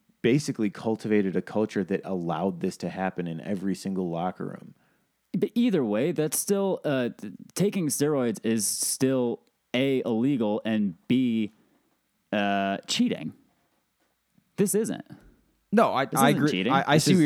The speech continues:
Speaker 3: you're, I
Speaker 2: if
Speaker 3: get what
Speaker 2: they
Speaker 3: you're saying,
Speaker 2: change it
Speaker 3: and I
Speaker 2: for
Speaker 3: agree with you.
Speaker 2: everybody and they're just making a
Speaker 1: They
Speaker 2: difference.
Speaker 1: just put an asterisk and
Speaker 2: I
Speaker 1: stop
Speaker 2: just don't
Speaker 1: comparing.
Speaker 2: understand. Yeah,
Speaker 1: Yeah.
Speaker 2: instead of being
Speaker 1: I'm,
Speaker 2: all shady
Speaker 1: I'm
Speaker 2: about
Speaker 1: fine
Speaker 2: it,
Speaker 1: with
Speaker 2: they
Speaker 1: that.
Speaker 2: should have just come out and been like, "Hey,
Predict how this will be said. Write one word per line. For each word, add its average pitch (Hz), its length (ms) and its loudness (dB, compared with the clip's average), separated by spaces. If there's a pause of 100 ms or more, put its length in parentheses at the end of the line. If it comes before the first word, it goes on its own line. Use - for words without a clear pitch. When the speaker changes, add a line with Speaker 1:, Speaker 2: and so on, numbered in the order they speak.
(100)
Speaker 3:
you're, - 60 -2
I 135 40 4
Speaker 2:
if 135 120 -2
Speaker 3:
get 156 100 6
what 156 40 6
Speaker 2:
they 156 60 8
Speaker 3:
you're 143 80 4
saying, - 200 4
Speaker 2:
change - 20 6
it 123 40 4
Speaker 3:
and 127 60 6
I 135 60 4
Speaker 2:
for 131 80 4
Speaker 3:
agree 143 140 6
with 117 140 4
you. 113 60 4
Speaker 2:
everybody 110 300 0
and 135 120 0
they're 139 120 2
just 151 180 -2
making 135 380 0
a - 20 0
Speaker 1:
They 117 140 6
Speaker 2:
difference. 139 160 4 (120)
Speaker 1:
just 147 120 8
put - 20 6
an 110 80 4
asterisk 98 540 0
and 98 260 0
Speaker 2:
I 147 80 2
Speaker 1:
stop 110 140 4
Speaker 2:
just 104 80 4
don't 185 80 2
Speaker 1:
comparing. 170 260 2
Speaker 2:
understand. 135 440 2
Yeah, 262 320 2
Speaker 1:
Yeah. 143 140 6
Speaker 2:
instead 165 300 0
of 190 60 -2
being 185 160 0
Speaker 1:
I'm, 175 60 2
Speaker 2:
all 170 100 0
shady 139 340 0
Speaker 1:
I'm 120 80 2
Speaker 2:
about 92 160 -2
Speaker 1:
fine 90 120 2
Speaker 2:
it, - 60 2
Speaker 1:
with 85 60 -4
Speaker 2:
they 123 100 2
Speaker 1:
that. 90 100 2
Speaker 2:
should - 120 2
have 151 80 0
just 131 240 -2
come 135 220 0
out 151 160 0
and 120 100 0
been 120 140 0
like, 117 240 -2
"Hey, 135 380 0